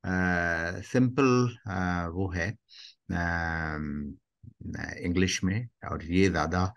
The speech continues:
ईजी होगी आप लोगों के लिए। तो इसके अंदर जो चीज़ें, चूँकि मैं पढ़ा चुका हूँ, तो अब मैं उस पर तो नहीं जाता हूँ, लेकिन, अ, एक हमने आज जो, अ, सबक पढ़ा है, वो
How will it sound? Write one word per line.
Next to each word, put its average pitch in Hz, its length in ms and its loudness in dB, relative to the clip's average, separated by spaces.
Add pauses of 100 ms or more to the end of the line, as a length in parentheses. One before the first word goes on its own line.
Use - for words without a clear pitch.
(320)
ईजी 110 300 10
होगी 85 300 4
आप 78 260 -4
लोगों 82 240 0
के 85 140 -4
लिए। 90 260 0 (440)
तो 101 480 10
इसके 107 320 4
अंदर 98 360 8
जो 101 240 6
चीज़ें, 101 340 4
चूँकि 101 280 0
मैं 92 260 2
पढ़ा 90 340 -2
चुका 110 240 -2
हूँ, 95 240 -4
तो 95 180 2
अब 92 100 -4 (160)
मैं 87 260 -4
उस 92 240 -8
पर 113 80 2
तो 110 120 0
नहीं 127 140 2
जाता 95 240 -4
हूँ, - 100 -8 (460)
लेकिन, 92 500 6
अ, 90 280 2 (140)
एक 101 340 2
हमने 92 320 2 (160)
आज 82 220 0
जो, 90 360 -2
अ, 85 600 -6
सबक 85 440 -6
पढ़ा 85 200 -2
है, 92 220 -4 (480)
वो 90 440 2